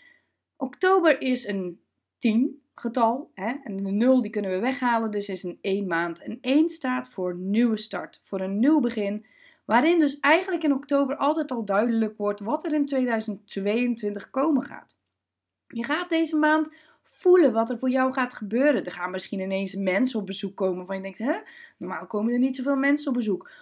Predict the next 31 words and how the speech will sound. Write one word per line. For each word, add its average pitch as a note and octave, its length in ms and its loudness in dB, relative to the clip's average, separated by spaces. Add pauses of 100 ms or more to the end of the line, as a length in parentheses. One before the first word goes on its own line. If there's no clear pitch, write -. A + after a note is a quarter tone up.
(120)
Of F#3 180 -8
je - 60 -18
krijgt G3 260 -4
ineens G3+ 260 -4
veel G#3+ 220 -4
meer A3 160 0
geld A#3+ 300 -2
uitgekeerd. A#3+ 640 -4
Of F#3+ 60 -16
mensen F#3 340 -8
gaan F#3+ 220 -4
je G3 80 -4
ineens G3+ 260 -6
op F#3+ 100 -10
tijd G3 240 0
betalen. A#3+ 580 0 (300)
De C#4 160 2
vibe E4 360 8
van C4 180 -2
de A#3 60 2
maand A#3+ 540 2 (120)
geeft - 420 0
aan A3 260 0
wat G3 180 -4
dat G3 180 -10
voor F3 160 -6
tweeduizend G#3+ 800 -4
tweeëntwintig G#3+ 640 -2
dus F3 180 -8
gaat E3+ 180 -10
worden. B3+ 320 -4